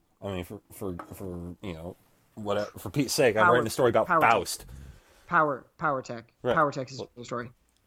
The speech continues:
Speaker 1: that's
Speaker 2: We are
Speaker 1: true.
Speaker 2: writing the last original story.
Speaker 1: It's true. We're pioneers.
Speaker 2: Anyway, um, but I will say that Avatar is to date the only movie I've seen in three D that didn't give me a headache. That's not like a, that's not like an appraise for the movie itself. I'm just saying,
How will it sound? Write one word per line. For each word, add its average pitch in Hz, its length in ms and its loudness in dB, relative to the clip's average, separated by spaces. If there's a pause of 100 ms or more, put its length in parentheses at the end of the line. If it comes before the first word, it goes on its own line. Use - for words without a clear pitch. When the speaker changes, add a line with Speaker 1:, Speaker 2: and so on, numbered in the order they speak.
(100)
Speaker 1:
that's 139 120 -8
Speaker 2:
We 202 120 8
are 202 40 8
Speaker 1:
true. 175 80 6
Speaker 2:
writing 160 380 4
the 151 80 -2
last 139 360 0
original 131 360 -6
story. 123 440 -8
Speaker 1:
It's - 100 -20
true. 107 260 0
We're 110 120 -4
pioneers. 101 560 0 (560)
Speaker 2:
Anyway, 185 360 6 (260)
um, 220 220 6 (760)
but 214 360 4
I 214 160 6
will 240 140 4
say 226 260 4
that 185 340 2
Avatar 196 540 2
is 175 220 -6
to - 140 -10
date 175 440 -2
the 170 280 -2
only 208 380 8
movie 190 380 4
I've 165 160 6
seen 180 260 2
in 175 100 4
three 170 220 2
D 180 240 4
that 156 280 4
didn't 160 280 8
give 147 220 6
me 156 140 8
a 151 40 8
headache. 139 500 4 (1400)
That's 208 180 4
not 277 180 8
like 220 160 4
a, 190 220 4
that's 202 160 -2
not 226 120 2
like 208 140 2
an 185 100 0
appraise 196 400 0
for 196 100 -2
the 175 80 0
movie 175 360 2
itself. 185 320 4
I'm 175 140 8
just 170 100 0
saying, 175 180 4